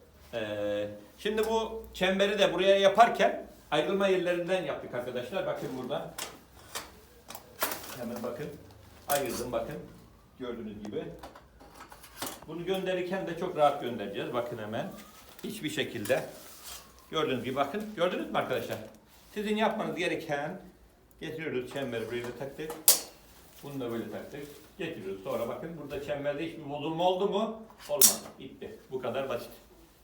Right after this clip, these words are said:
Gördüğünüz gibi. Takma. Yani ayarlarken her zaman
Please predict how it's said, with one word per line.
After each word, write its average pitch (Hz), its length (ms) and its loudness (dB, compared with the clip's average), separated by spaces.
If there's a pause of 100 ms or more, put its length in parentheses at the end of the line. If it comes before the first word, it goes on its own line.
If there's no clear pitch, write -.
(100)
Gördüğünüz 123 420 -2
gibi. 98 260 -8 (2000)
Takma. 123 320 -2
Yani 220 500 4 (340)
ayarlarken 214 680 8
her 226 240 8
zaman 196 420 2